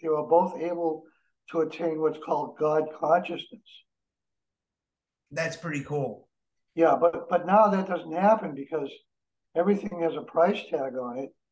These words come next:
Speaker 1: Everything's determined by money. Uh, relationships don't last, they fall apart. It's all determined by money and dollar signs.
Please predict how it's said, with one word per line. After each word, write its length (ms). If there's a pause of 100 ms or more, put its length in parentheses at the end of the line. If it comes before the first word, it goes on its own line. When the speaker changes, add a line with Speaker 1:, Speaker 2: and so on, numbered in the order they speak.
(500)
Speaker 1:
Everything's 540
determined 520
by 140
money. 380 (1080)
Uh, 220
relationships 920
don't 220
last, 440
they 180
fall 340
apart. 360 (580)
It's 160
all 180
determined 520
by 140
money 380
and 120
dollar 420
signs. 400